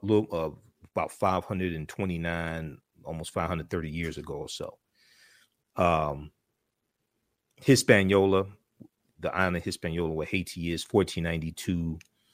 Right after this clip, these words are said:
Cuba, fourteen ninety-two, Jamaica, fourteen ninety-four. So we're still feeling the effects. And C-, and Columbus, he didn't just do this on his own. This was on behalf of the Spanish crown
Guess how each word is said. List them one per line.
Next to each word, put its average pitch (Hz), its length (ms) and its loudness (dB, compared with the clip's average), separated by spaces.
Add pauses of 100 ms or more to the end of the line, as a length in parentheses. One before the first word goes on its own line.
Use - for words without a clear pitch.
(500)
Cuba, 101 340 8
fourteen 92 420 0
ninety-two, 85 640 -2
Jamaica, 82 440 -2
fourteen 85 440 -2
ninety-four. 78 680 -4 (440)
So 113 180 12
we're 110 240 12
still 131 360 8
feeling 113 360 4
the 92 100 2
effects. - 680 4 (180)
And 82 220 -2
C-, - 140 0
and 98 120 0
Columbus, 120 540 6
he 120 120 0
didn't 123 220 4
just 101 240 -2 (400)
do 110 140 6
this 95 160 2
on 90 100 0
his 85 140 -2
own. 98 280 4
This 120 200 0
was 98 100 2
on 90 140 2
behalf 90 440 2
of 80 60 -4
the 73 80 -12
Spanish 82 360 -6
crown - 340 0